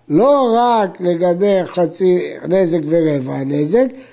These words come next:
אלא גם לגבי השאלה האם...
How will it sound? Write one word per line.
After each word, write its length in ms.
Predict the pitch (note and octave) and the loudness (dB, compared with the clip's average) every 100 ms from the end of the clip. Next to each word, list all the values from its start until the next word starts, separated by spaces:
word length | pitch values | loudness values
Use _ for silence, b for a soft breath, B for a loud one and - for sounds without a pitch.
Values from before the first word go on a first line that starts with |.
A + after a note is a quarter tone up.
| B | B
אלא 180 | D3 D3 D3 | -2 0 2
גם 400 | D#3 B3 C#4+ A#3 | 2 2 2 2
לגבי 420 | F3 F3 E3+ A3 | 0 0 2 2
השאלה 760 | A#3+ G#3+ - A3 A3+ C#4+ D4 C4 C4+ - - | 2 0 0 0 2 2 2 0 -4 -20 -8
האם... 400 | E3 G#3 A#3+ G3+ | -2 2 2 2